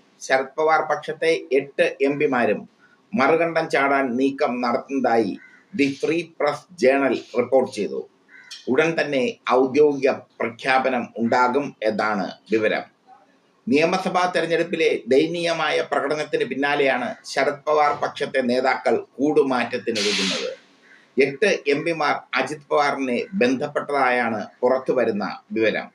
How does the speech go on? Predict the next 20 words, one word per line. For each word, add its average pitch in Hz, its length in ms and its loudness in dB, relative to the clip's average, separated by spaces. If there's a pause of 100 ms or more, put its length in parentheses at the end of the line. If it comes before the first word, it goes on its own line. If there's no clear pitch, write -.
(680)
ഇവരുടെ 165 360 2 (100)
പേരുവിവരങ്ങളോ 151 680 4 (180)
വിശദാംശം, 151 520 -2 (160)
വിശദാംശങ്ങളോ 135 920 0
പുറത്തുവിട്ടിട്ടില്ല. 101 760 -2 (800)
ബി 143 200 4
ജെ 185 160 2
പിയുടെ 170 280 0
നിർദ്ദേശപ്രകാരം 151 920 -2 (120)
ശരത് 143 400 -2
പവാർ 156 220 2
പക്ഷത്തെ 151 440 -6
നേതാക്കളെ 131 580 0 (180)
അടർത്തി 139 340 -2
മാറ്റാൻ 120 400 -2 (520)
അജിത് - 340 -4
പവാർ 156 320 2 (140)
നീക്കം 147 460 -2
നടത്തുന്നതായി 120 720 -2 (260)
അടുത്തിടെ 123 540 0